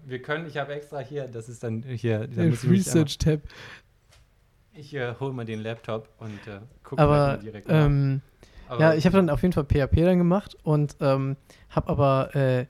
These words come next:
Speaker 2: ich konnte wirklich nicht mehr als irgendwie ein paar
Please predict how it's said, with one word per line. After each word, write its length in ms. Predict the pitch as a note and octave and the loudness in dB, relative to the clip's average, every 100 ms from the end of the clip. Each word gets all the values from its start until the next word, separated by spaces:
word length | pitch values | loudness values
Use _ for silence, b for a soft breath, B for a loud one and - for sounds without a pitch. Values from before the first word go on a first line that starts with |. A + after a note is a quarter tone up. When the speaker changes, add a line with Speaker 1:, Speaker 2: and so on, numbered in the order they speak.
| _ _ _ _ _ | _ _ _ _ _
Speaker 2:
ich 140 | - - | -12 0
konnte 400 | F3+ F#3+ D#3+ D3+ | 2 4 2 0
wirklich 280 | D#3 G3 - | -2 -2 0
nicht 260 | F3 - | 0 0
mehr 360 | E3+ D3+ C#3+ D3 | 0 2 0 0
als 220 | - C#3 | -4 -4
irgendwie 220 | E3 D3 C#3 | -4 -4 -4
ein 80 | |
paar 320 | C#3 D3+ C#3+ | 0 0 0